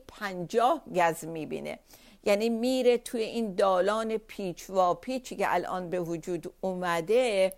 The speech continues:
و سعی می‌کنه آخرش رو ببینه. چشم مهتر چون به آخر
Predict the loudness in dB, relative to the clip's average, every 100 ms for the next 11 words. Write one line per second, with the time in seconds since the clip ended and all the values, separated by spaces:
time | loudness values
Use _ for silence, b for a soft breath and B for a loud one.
0 | B B B B 4 6 8 10 10 10
1 | 6 8 8 6 6 12 12 12 8 8
2 | 8 6 2 0 2 4 4 2 -8 -10
3 | -14 _ _ _ _ _ _ _ _ _
4 | _ _ _ _ _ _ -20 b b b
5 | b b b b b b b _ 4 8
6 | 8 8 4 6 8 6 8 10 10 8
7 | 4 4 6 8 12 12 12 10 8